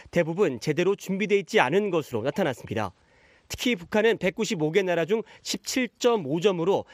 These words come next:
최하위인 백구십삼 위를 기록했습니다. 여섯 개 항목 모두에서 대부분 에 그쳤는데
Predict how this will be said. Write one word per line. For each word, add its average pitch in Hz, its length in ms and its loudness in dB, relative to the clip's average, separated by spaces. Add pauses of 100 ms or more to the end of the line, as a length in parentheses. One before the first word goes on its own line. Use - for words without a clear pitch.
(140)
최하위인 214 720 0
백구십삼 202 720 -2
위를 123 180 -2
기록했습니다. 110 760 -2 (420)
여섯 190 280 2
개 247 80 4
항목 247 400 0
모두에서 170 500 0
대부분 147 340 -4
에 127 100 0
그쳤는데 147 640 -2